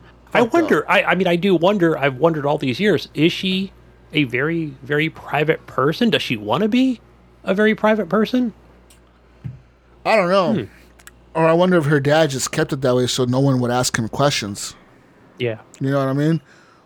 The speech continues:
Speaker 2: What if he's kept her so private because he knows, "Man, if I put her on the limelight, people are gonna start asking questions to her."
Speaker 1: Right.
Speaker 2: And
Speaker 1: It's,
Speaker 2: she might
Speaker 1: it's money lost, right? It's money lost
Speaker 2: Yeah.
Speaker 1: in the bank if,
Speaker 2: She, she
Speaker 1: you know,
Speaker 2: might
Speaker 1: depending on what she says.
Speaker 2: You know, she might say something that'll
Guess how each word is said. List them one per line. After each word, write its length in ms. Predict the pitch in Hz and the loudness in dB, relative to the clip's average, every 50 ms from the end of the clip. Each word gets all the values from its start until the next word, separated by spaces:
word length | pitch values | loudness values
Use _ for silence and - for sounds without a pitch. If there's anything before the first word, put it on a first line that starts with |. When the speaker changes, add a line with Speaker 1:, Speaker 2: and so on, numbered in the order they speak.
| _ - | _ -4
Speaker 2:
What 180 | 131 147 156 | -2 0 2
if 100 | 160 151 | 2 2
he's 180 | 147 165 160 - | 2 0 0 0
kept 280 | - 175 170 - - | 0 0 0 0 -2
her 80 | 151 135 | -4 -4
so 200 | - - 156 147 | -2 0 0 0
private 520 | 139 - 143 156 165 160 143 143 135 131 - _ _ _ _ _ _ | 0 -2 0 0 2 2 2 0 0 -2 -6 _ _ _ _ _ _
because 300 | - 147 135 147 147 127 | -8 -2 0 0 2 2
he 80 | 147 147 | 2 2
knows, 360 | 151 156 156 151 139 - - - | 4 4 2 2 0 -2 -4 -2
"Man, 160 | 151 156 156 | 0 0 0
if 100 | 143 135 | 0 0
I 80 | 143 123 | -2 -2
put 180 | - 175 170 | 0 0 0
her 60 | 160 151 | 2 0
on 100 | 139 127 | 0 -2
the 100 | 123 113 | -2 -4
limelight, 400 | 113 131 170 185 156 127 120 120 | -2 -2 -2 0 0 -2 -4 -4
people 180 | - 143 160 | -6 -6 -6
are 40 | 175 | -4
gonna 100 | 165 151 | -4 -4
start 160 | - - 139 | -2 0 0
asking 240 | 131 127 - 127 120 | 0 0 -2 -4 -6
questions 440 | - - 139 160 - - 139 117 - | -6 -4 -4 -4 -4 -4 -6 -8 -6
to 100 | - 120 | -8 -6
her." 260 | 110 117 117 117 113 - - - - - - - | -4 -2 -2 -2 -4 -6 -10 -20 -20 -20 -8 -4
Speaker 1:
Right. 160 | 131 131 131 131 | -2 -2 0 -2
Speaker 2:
And 40 | 131 | -2
Speaker 1:
It's, 80 | 135 131 | -4 -4
Speaker 2:
she 160 | 139 151 175 | -2 -2 -2
might 120 | 190 185 165 | -2 -2 -2
Speaker 1:
it's 80 | 143 | -2
money 240 | 151 165 175 170 165 | -2 0 0 2 2
lost, 480 | 165 156 151 190 214 180 - - - - | 2 2 0 0 0 -2 -4 -8 -10 -6
right? 240 | 123 139 175 196 151 | -2 -2 -2 -2 -2
It's 140 | 127 - | -4 -2
money 180 | 156 160 180 190 | 0 0 2 2
lost 280 | 170 165 165 180 190 170 | 2 2 2 0 -2 -4
Speaker 2:
Yeah. 40 | |
Speaker 1:
in 60 | 175 147 | -4 -4
the 80 | 143 | -2
bank 340 | 127 135 180 202 160 120 - | -2 -2 -2 -4 -6 -6 -2
if, 140 | 131 127 123 | -2 0 0
Speaker 2:
She, 120 | - 143 | -2 -4
she 200 | 131 - - 156 | -8 -6 -4 0
Speaker 1:
you 60 | 156 | 2
know, 140 | 156 135 127 131 | 2 2 2 2
Speaker 2:
might 80 | 127 - | 0 -2
Speaker 1:
depending 260 | 143 - 156 156 151 | -2 0 0 2 4
on 60 | 143 | 4
what 120 | 143 139 | 2 2
she 120 | - - 151 | 0 -2 -4
says. 420 | - - 151 156 165 147 131 - | -2 -2 -2 -2 -2 -4 -8 -6
Speaker 2:
You 80 | 135 147 | -4 -2
know, 140 | 160 156 135 | -2 -2 -2
she 180 | - - 170 | 0 0 2
might 160 | 165 170 165 | 2 2 2
say 220 | 147 - - 180 208 | 2 2 2 0 0
something 380 | 208 - 160 151 139 147 139 | 0 0 -2 -2 -2 -2 -2
that'll 340 | 139 135 131 123 127 123 117 | -2 0 -2 -2 -2 -4 -6